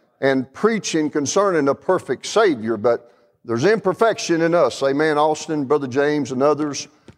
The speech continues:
So I want you to know that. Let's read the scriptures. So, uh, Matthew twenty-one.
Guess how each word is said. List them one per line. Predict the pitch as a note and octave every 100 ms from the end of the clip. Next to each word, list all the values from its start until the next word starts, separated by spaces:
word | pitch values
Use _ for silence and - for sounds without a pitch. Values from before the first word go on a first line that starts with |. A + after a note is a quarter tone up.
| _
So | - C#3+
I |
want | D3+ E3+ -
you | F3
to |
know | E3 D3+
that. | A2 G#2+ G2+ E2+ _ _ _ _ _
Let's | D3+ F3+ F#3
read | F3+ F#3 D#3
the | D3+
scriptures. | - C#3+ - A2 F2+ - _ _ - - _
So, | - -
uh, | D#3+ F3 C3 B2 A#2
Matthew | C3+ E3+ - F3 D#3+ C#3
twenty-one. | C3 - E3+ E3+ D3+ D3+ F#2+ F#2